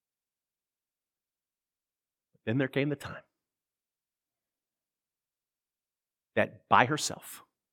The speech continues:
she judged God faithful. Listen, God doesn't mind if you judge Him faithful.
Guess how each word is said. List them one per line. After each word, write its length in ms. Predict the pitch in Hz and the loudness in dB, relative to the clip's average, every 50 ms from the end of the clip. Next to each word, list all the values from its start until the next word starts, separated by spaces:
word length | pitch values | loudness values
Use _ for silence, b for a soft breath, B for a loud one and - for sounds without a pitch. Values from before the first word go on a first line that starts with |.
| _ _ _ _ _ _ _ _ _ _ _ _ _ _ _ _ _ _ _ _ _ _ _ _ _ | _ _ _ _ _ _ _ _ _ _ _ _ _ _ _ _ _ _ _ _ _ _ _ _ _
she 160 | - - 90 | -10 -8 -8
judged 480 | 87 - - 110 123 120 104 104 95 - | -6 -4 -2 -2 -2 -2 -2 -4 -6 -6
God 240 | - 104 92 90 - | -6 -6 -6 -6 -10
faithful. 480 | - 90 80 - - - - 95 - _ _ _ _ _ _ _ _ _ _ _ _ _ _ _ _ _ _ _ _ _ _ _ _ _ _ - | -10 -12 -12 -12 -14 -14 -16 -16 -18 _ _ _ _ _ _ _ _ _ _ _ _ _ _ _ _ _ _ _ _ _ _ _ _ _ _ 0
Listen, 280 | 135 127 - 98 92 - | 0 2 2 0 2 6
God 180 | 120 127 131 | 6 6 6
doesn't 200 | 127 113 104 85 | 6 2 -2 -2
mind 220 | 110 127 135 113 95 | 0 0 0 0 -2
if 80 | - | -4
you 60 | 101 | -4
judge 200 | 90 95 95 92 | -4 -4 -4 -4
Him 80 | - 87 | -6 -4
faithful. 380 | - 110 110 110 - - 95 | -2 -2 -2 -2 -4 -12 -20